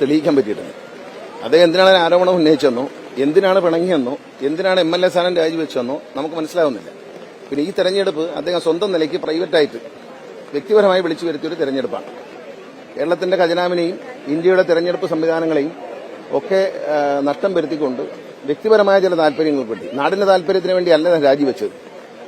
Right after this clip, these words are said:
വ്യക്തിപരമായ താല്പര്യങ്ങൾക്ക് വേണ്ടി രാജിവെച്ച് ഒരു തെരഞ്ഞെടുപ്പിലേക്ക് ഈ സംസ്ഥാനത്ത് ഒരു നിയമമണ്ഡലത്തെ തള്ളിവിടുമ്പോൾ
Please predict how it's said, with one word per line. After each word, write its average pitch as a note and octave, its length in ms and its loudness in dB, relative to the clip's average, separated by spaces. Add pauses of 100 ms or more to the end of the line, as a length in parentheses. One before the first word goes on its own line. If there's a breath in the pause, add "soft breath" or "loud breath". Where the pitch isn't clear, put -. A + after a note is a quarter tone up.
വ്യക്തിപരമായ G#3 480 4
താല്പര്യങ്ങൾക്ക് F3 560 -2
വേണ്ടി E3 160 0
രാജിവെച്ച് D#3+ 500 0
ഒരു D#3 220 -2
തെരഞ്ഞെടുപ്പിലേക്ക് E3 680 -2
ഈ D#3+ 120 -2
സംസ്ഥാനത്ത് D#3 540 -4
ഒരു C#3+ 80 -2
നിയമമണ്ഡലത്തെ D3 460 0
തള്ളിവിടുമ്പോൾ C3 560 -2